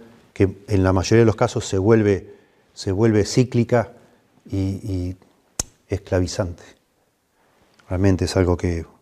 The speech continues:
que causa mucho, mucho tormento en las personas que lo sufren. Vamos a explicar este pasaje y lo más pronto que podamos ir a las implicaciones prácticas. Juan,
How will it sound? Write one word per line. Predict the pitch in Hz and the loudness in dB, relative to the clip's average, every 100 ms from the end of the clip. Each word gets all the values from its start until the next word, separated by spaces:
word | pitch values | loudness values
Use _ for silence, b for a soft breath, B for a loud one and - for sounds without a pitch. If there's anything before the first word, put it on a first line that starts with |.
| - | -8
que | 95 | -6
causa | 85 95 92 90 | 0 0 0 -6
mucho, | 92 107 101 90 | -4 -4 -4 -4
mucho | 104 95 | -4 -6
tormento | 87 90 98 78 73 80 _ b b b | -6 -4 -2 -4 -8 -12 _ b b b
en | - | -6
las | 90 | -6
personas | - 85 98 82 | -4 -4 -4 -4
que | - | -6
lo | 82 | -8
sufren. | - 104 - - b b b b _ _ _ _ _ b b b b b b b b b b b _ _ _ _ _ - | -6 -8 -8 -18 b b b b _ _ _ _ _ b b b b b b b b b b b _ _ _ _ _ 0
Vamos | 147 147 | 2 2
a | |
explicar | 139 135 151 | 2 2 4
este | 120 117 | 4 2
pasaje | 110 107 143 123 107 | -4 0 0 0 -4
y | 95 92 _ _ _ | -6 -8 _ _ _
lo | 156 107 | -8 -4
más | 110 | -2
pronto | 104 117 110 101 | 0 0 0 0
que | 92 | 0
podamos | 104 110 113 98 113 | 2 4 2 -2 -2
ir | 101 | 0
a | |
las | 95 92 87 | 0 -4 -10
implicaciones | 101 85 90 90 - 98 - | -14 -10 -8 -8 -4 -6 -2
prácticas. | 123 123 - 98 - - - b b b b b b b | 0 -2 -4 -16 -16 -20 -20 b b b b b b b
Juan, | - 147 151 143 139 | 2 6 6 4 -2